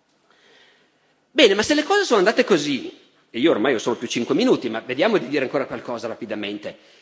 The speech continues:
com'è che noi abbiamo invece tutti visto i quadri o le vignette di Colombo coi dotti di Salamanca,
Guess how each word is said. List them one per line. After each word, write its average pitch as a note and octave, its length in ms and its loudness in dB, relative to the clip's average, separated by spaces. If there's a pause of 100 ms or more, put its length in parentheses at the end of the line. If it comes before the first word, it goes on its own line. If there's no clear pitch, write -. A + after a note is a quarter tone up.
(160)
com'è C4 500 0
che E3+ 120 2
noi G3 240 6
abbiamo F3+ 320 2
invece F3+ 440 0
tutti A3+ 280 -4
visto G3 340 -2
i F3 100 0
quadri F#3 520 2
o F3 60 4
le E3+ 100 2
vignette F3+ 400 0
di F3 80 -8
Colombo F3+ 560 6
coi F3 200 2
dotti F#3 260 2
di F3 80 -4
Salamanca, E3+ 880 2